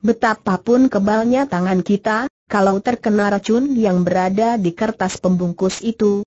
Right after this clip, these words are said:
atau tergigit oleh ular merah tadi, apalagi racun hijau di paku dan jarum itu, tentu kita celaka.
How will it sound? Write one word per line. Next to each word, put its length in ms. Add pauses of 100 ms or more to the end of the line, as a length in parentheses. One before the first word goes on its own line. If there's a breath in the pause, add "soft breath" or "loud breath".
(140)
atau 400
tergigit 560
oleh 320
ular 320
merah 320
tadi, 480 (240)
apalagi 640
racun 400
hijau 560
di 80
paku 400
dan 160
jarum 400
itu, 400 (160)
tentu 480
kita 240
celaka. 560